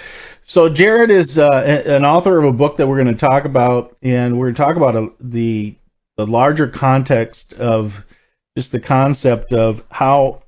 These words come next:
one small little thing, one small little event can change history. And, uh, you have many examples. I watched your trailer, and, uh, you know, I looked at the book and stuff.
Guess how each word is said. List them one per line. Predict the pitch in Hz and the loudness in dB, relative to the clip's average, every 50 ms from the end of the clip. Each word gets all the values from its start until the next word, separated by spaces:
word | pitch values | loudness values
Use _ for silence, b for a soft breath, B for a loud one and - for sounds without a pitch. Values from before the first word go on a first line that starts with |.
| _ - - | _ -14 -6
one | 123 120 131 160 190 214 208 185 | -2 0 2 2 4 2 2 0
small | - - - 151 160 175 185 180 180 175 175 170 165 160 - - 143 | -2 -4 -2 0 2 4 4 4 4 4 4 4 2 0 -2 -2 0
little | 143 151 156 151 135 | 2 2 2 2 0
thing, | - - 123 110 104 104 104 | -2 -2 -2 0 0 -2 0
one | 110 127 160 175 175 | 0 2 2 2 0
small | - - - 156 156 160 170 170 170 165 160 143 | -2 -2 -2 0 2 4 4 4 4 2 2 2
little | 143 143 143 131 123 - - | 2 4 2 2 0 0 -2
event | 120 107 98 104 117 113 98 95 - - - - - - _ _ _ _ _ _ _ - | -4 -2 0 0 0 0 0 -2 -6 -10 -16 -20 -20 -20 _ _ _ _ _ _ _ -2
can | - 135 131 131 131 131 127 123 - - 123 123 - | 0 0 2 2 2 2 0 0 -2 -6 -14 -18 -16
change | - - - 180 175 180 190 190 190 185 185 190 175 170 - - - - - - - - - - | -10 -4 0 2 2 2 2 2 2 2 2 2 0 -2 -6 -12 -16 -18 -20 -20 -20 -10 -4 0
history. | 170 165 160 - - - 135 117 110 107 107 101 - _ _ _ _ _ _ _ _ _ - | 0 0 0 -2 -4 -2 0 0 0 0 -2 -4 -8 _ _ _ _ _ _ _ _ _ -4
And, | - 135 127 123 123 120 | 0 0 2 2 2 2
uh, | 120 | 2
you | 117 113 123 151 175 | 0 0 0 2 2
have | 185 180 160 147 | 2 2 2 2
many | 143 139 143 147 151 160 190 214 202 | 2 2 4 4 4 4 4 2 2
examples. | 190 175 147 139 135 127 127 127 135 131 120 | 2 0 0 0 0 0 0 0 -2 0 0
I | 135 135 | 2 0
watched | 127 135 151 185 214 - - | 2 2 2 0 0 -2 -2
your | - 202 | -4 -4
trailer, | 170 - - 165 151 151 151 151 147 151 147 - | -2 -2 0 0 2 2 4 2 2 2 0 0
and, | 135 131 131 131 131 123 120 123 | 0 0 2 2 2 2 2 0
uh, | 120 120 | 0 0
you | 120 123 127 | 0 0 0
know, | 123 | 0
I | 123 123 | 0 0
looked | 131 135 131 160 | 0 -2 -2 -2
at | 147 | -2
the | 143 131 | -2 -2
book | 113 123 135 139 - | 0 0 -2 0 0
and | 160 127 | -2 -4
stuff. | - - - 113 113 110 - | -4 -4 -2 -2 -2 -2 -4